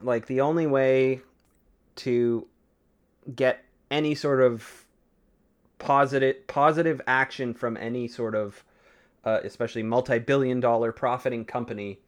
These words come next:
is to hit them where it hurts, and that's their wallet. Now, are they really gonna feel it today? Who can say? Um, uh, it's,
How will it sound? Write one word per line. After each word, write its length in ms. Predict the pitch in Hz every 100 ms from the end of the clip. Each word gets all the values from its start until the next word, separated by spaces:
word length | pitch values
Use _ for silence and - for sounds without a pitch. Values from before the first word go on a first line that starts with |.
| - - _ _ _
is 340 | 117 113 110 -
to 580 | - 117 110 107 107 -
hit 200 | 127 131
them 120 | 131
where 160 | 123 117
it 60 | 110
hurts, 320 | 110 107 -
and 120 | 107
that's 200 | 101 -
their 160 | 107 95
wallet. 340 | - - - 113
Now, 320 | 104 101 101 _ _ _ _ _ _ _ _ _ _ _ -
are 100 | 131
they 120 | 127
really 240 | 131 156 147
gonna 160 | 143
feel 500 | 127 135 147 156 170 _ _ _
it 320 | - 165 - -
today? 400 | 160 165 190 196 _ _ _ _ _ _ 139
Who 120 | 147
can 160 | 131
say? 280 | 117 98 - - - -
Um, 580 | 104 104 104 104 104 110 _ _ _ _ _ _ - _
uh, 240 | 120 113 113 - - _
it's, 640 | - 120 - - - -